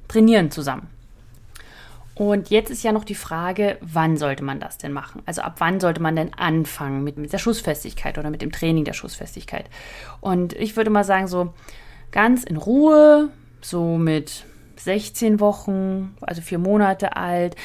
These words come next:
Man kann auch mal bei zwölf Wochen. Aber wichtig ist, dass man nicht jeden Spaziergang ballert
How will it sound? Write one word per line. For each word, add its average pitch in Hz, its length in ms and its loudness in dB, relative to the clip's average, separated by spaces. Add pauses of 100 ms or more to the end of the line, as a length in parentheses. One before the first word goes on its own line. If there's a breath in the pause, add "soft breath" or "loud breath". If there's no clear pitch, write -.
(140)
Man 175 140 0
kann 190 320 0
auch - 260 4
mal 165 280 4
bei 156 140 -4
zwölf 220 500 2
Wochen. 208 360 4 (300 loud breath)
Aber 202 300 4 (300 loud breath)
wichtig 240 480 2
ist, 220 120 -2
dass 214 100 0
man 214 120 6
nicht 208 440 4
jeden 254 500 4
Spaziergang 220 920 4
ballert 226 600 2